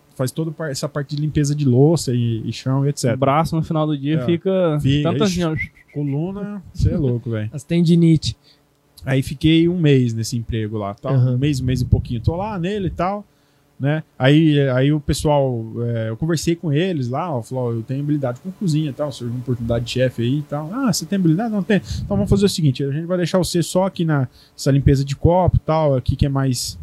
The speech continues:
Speaker 1: tranquila, né? Não é tão pesada, e você vai ser responsável da sobremesa, de montar de sobremesa." Eu falei,
Speaker 2: Hum.
Speaker 1: "Não, beleza." Aí dali já, isso na segunda semana, pum, eu fazia sobremesa e,
Speaker 3: Uhum.
Speaker 1: e na hora que eu não tava fazendo sobremesa, eu ajudava os meninos com, com a lim-, com a limpeza.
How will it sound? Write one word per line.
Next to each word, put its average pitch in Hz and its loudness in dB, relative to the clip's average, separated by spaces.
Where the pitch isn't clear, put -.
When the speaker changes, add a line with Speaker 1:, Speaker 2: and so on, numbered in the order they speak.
Speaker 1:
tranquila, 175 -2
né? 165 -4
Não 160 -6
é 156 -4
tão 156 -6
pesada, 170 0
e 190 0
você 190 0
vai 190 -2
ser 180 -2
responsável 175 -6
da 170 -10
sobremesa, 147 -4
de 123 -4
montar 131 -4
de 127 -10
sobremesa." 135 -4
Eu 254 0
falei, 302 -2
Speaker 2:
Hum. 294 0
Speaker 1:
"Não, 160 0
beleza." 160 -2
Aí 156 -2
dali 165 2
já, 202 2
isso 127 0
na 156 6
segunda 160 4
semana, 170 0
pum, 131 -2
eu 117 4
fazia 123 4
sobremesa 165 2
e, 226 -10
Speaker 3:
Uhum. 143 -2
Speaker 1:
e 151 -2
na 147 0
hora 147 6
que 143 -2
eu 156 0
não 147 0
tava 143 0
fazendo 147 -4
sobremesa, 156 -2
eu - -6
ajudava 185 0
os 185 -2
meninos 170 -2
com, 185 -4
com 180 -6
a 175 -4
lim-, 175 -6
com 160 -6
a 165 -2
limpeza. 120 2